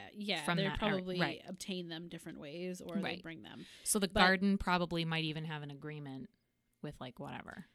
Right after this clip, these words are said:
Speaker 2: Okay.
Speaker 1: Maybe, yeah. But it, yeah, it's all the, the production. But I, I don't, I will tell you that, I don't know if I'll, like, kill all your hopes and dreams. A lot of times, it's not a real grand piano.
Speaker 2: Mm, go
Speaker 1: It's
Speaker 2: on.
Speaker 1: a grand piano body with a keyboard in it.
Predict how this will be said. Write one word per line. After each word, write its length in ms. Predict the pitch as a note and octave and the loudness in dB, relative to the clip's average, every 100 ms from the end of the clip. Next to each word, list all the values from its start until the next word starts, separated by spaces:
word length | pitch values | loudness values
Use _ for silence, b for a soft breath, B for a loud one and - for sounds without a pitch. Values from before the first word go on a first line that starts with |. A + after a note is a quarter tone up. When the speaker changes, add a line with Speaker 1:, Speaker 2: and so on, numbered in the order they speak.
| - | -8
Speaker 2:
Okay. 120 | E3+ | -4
Speaker 1:
Maybe, 340 | F3 - - - - | -4 -4 -10 -14 -8
yeah. 200 | E3 - - | -6 -6 -4
But 120 | F#3+ | -4
it, 80 | F#3+ - - | -4 -6 -8
yeah, 200 | F3 - F#3+ | -8 -8 -16
it's 140 | - | -10
all 100 | F3+ | -8
the, 140 | E3 E3 _ | -8 -12 _
the 80 | E3 | -12
production. 540 | - E3+ D#3 - - E3+ | -10 -10 -12 -12 -12 -6
But 140 | F3+ - | -6 -6
I, 140 | F3+ F#3 _ b b b b _ - | -8 -10 _ b b b b _ 0
I 120 | G#3 | 2
don't, 260 | G3+ G3+ - - | 2 0 -4 -6
I 120 | F#3 | -4
will 200 | F#3 F#3 | -2 -2
tell 260 | F#3 F3 F3 | -4 -6 -4
you 360 | F#3 G#3 A#3 A3+ | -2 -2 -4 -4
that, 240 | F3 E3 - - | -4 -4 -6 -12
I 60 | |
don't 100 | E3 | -10
know 80 | D#3 | -10
if 100 | E3+ | -10
I'll, 120 | C#3+ | -10
like, 160 | D#3+ E3 | -10 -10
kill 200 | - E3+ | -10 -10
all 120 | - | -8
your 140 | F3 F3 | -8 -8
hopes 280 | F#3 - | -10 -10
and 120 | E3 E3+ | -10 -10
dreams. 420 | F3 F#3 G3 - | -8 -6 -6 -8
A 80 | G3 | -8
lot 260 | F3+ E3+ F3+ | -6 -6 -6
of 140 | F3+ | -8
times, 560 | E3 E3 A3+ C#4+ - - b b b b - | -8 -4 -2 -2 -6 -14 b b b b -12
it's 180 | - E3+ | -10 -8
not 160 | D#3+ | -8
a 40 | D#3 | -8
real 180 | D#3+ E3 | -10 -12
grand 260 | - - | -14 -14
piano. 440 | - - - F#3 F#3 F#4 | -14 -12 -10 -12 -10 -6
Speaker 2:
Mm, 340 | G4 A4 A3+ | -4 0 0
go 120 | G#3 | 2
Speaker 1:
It's 100 | G#3 F#3 | 4 4
Speaker 2:
on. 60 | |
Speaker 1:
a 40 | G3 | 2
grand 200 | F3+ F3 | 0 -4
piano 300 | E3+ E3 E3 | -6 -6 -6
body 480 | E3+ D#3+ D#3 D#3 E3 | -6 -6 -6 -8 -10
with 120 | D#3+ | -10
a 40 | |
keyboard 480 | - E3+ - C3 D3 | -8 -8 -8 -10 -10
in 80 | |
it. 80 | D#3+ | -8